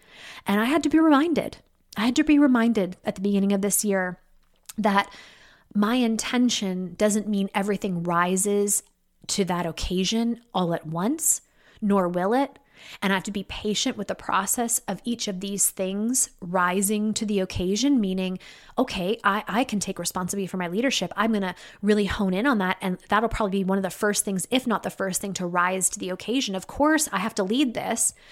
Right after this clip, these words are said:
for my life, for my business, for the people, for the relationships, for everything, for my health.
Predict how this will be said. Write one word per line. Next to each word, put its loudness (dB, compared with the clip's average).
for -2
my -2
life, 0
for -6
my -6
business, 2
for -10
the -8
people, -2
for -8
the -8
relationships, -4
for 2
everything, 0
for -6
my -2
health. 0